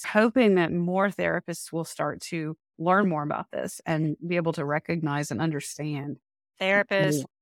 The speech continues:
Speaker 2: folks who test, psychiatrists I've run into, and I
Speaker 1: Mm-hmm.
Speaker 2: love everyone in our field, don't get me wrong. I think we all do valuable work and we all have stuff to contribute, but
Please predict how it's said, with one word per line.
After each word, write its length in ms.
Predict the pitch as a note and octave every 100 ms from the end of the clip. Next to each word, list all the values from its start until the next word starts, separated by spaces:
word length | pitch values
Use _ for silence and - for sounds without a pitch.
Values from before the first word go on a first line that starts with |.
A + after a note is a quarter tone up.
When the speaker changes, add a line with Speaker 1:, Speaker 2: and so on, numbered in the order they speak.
| _ _
Speaker 2:
folks 300 | F3+ F3+ -
who 100 | E3+
test, 640 | - F#3+ F#3 - - -
psychiatrists 1200 | - F3 - _ _ _ F3 F#3 G3 G#3 G3 -
I've 200 | F#3 F3+
run 160 | F#3 F3+
into, 300 | F3+ F3+ F3+
and 80 | E3+
I 100 | E3
Speaker 1:
Mm-hmm. 100 | E3
Speaker 2:
love 180 | F3 F#3
everyone 400 | G3+ F#3 F#3 F#3
in 100 | F#3
our 120 | F#3
field, 400 | F#3 F#3 F#3 F#3
don't 160 | F3+ F3
get 120 | F3
me 140 | F3+ F3
wrong. 360 | F3 F3+ F3 - _ _ _ _
I 20 |
think 160 | D#3+
we 60 | D#3+
all 180 | E3 E3+
do 140 | F3+
valuable 480 | E3+ E3 E3+ D#3+ E3
work 320 | F3 F#3 -
and 80 | E3
we 100 | D#3+
all 120 | D#3
have 100 | E3
stuff 240 | - F#3+ -
to 100 | -
contribute, 680 | E3+ D#3+ - F3+ F3 F3 - _ _ _
but 400 | E3+ D3+ E3 E3